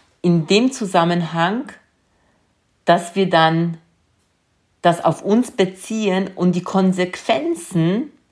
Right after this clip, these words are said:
uns ausmalen, uns eine Geschichte praktisch über diese Konsequenzen erzählen und diese gefallen uns nicht. Und dabei ist es ganz, ganz leicht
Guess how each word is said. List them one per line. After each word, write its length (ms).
uns 320
ausmalen, 760
uns 160
eine 260
Geschichte 460
praktisch 460
über 140
diese 240
Konsequenzen 920
erzählen 840
und 380
diese 320
gefallen 480
uns 260
nicht. 340
Und 160
dabei 380
ist 260
es 240
ganz, 320
ganz 380
leicht 720